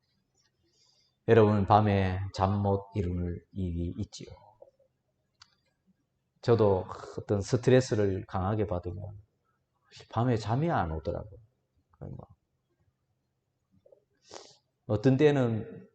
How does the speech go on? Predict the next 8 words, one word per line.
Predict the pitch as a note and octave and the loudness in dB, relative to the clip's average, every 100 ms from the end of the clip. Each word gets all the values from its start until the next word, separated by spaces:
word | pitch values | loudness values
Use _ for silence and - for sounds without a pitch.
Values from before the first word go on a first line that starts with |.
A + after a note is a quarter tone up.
| _ | _
거의 | - B2+ A#2+ A#2 - F#3+ - - _ _ _ | 0 0 0 -2 -8 -18 -20 -20 _ _ _
정말 | - B2+ C3 C3 C3 | -2 2 4 4 2
이 | A#2+ | 0
심각한 | A2+ D3+ D3 B2+ - A#2 G#2 A2+ | -2 0 0 0 -2 -2 -2 -6
<laughs> | G3 - - - - - _ | -8 -10 -12 -20 -20 -20 _
이 | - G2+ | -8 -4
데미지를 | A2+ A#2 A#2+ A#2 G#2+ C3 | 0 2 2 2 2 0
입으면 | G#2+ G2+ G2 G2 G2 | 0 -2 -2 -4 -8